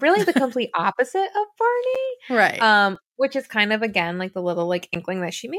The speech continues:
Speaker 1: she's really not ready.
Speaker 2: Yeah.
Speaker 1: Um, we cut back to the bar and, oh, sorry, never mind.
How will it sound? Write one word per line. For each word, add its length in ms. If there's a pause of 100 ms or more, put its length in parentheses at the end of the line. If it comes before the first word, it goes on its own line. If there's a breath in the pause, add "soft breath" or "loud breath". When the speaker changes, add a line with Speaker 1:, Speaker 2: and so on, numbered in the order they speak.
(140)
Speaker 1:
she's 240
really 260
not 180
ready. 420 (100)
Speaker 2:
Yeah. 640
Speaker 1:
Um, 240 (360)
we 120
cut 180 (240)
back 320
to 100
the 100
bar 640 (380)
and, 640 (540)
oh, 60
sorry, 260
never 160
mind. 320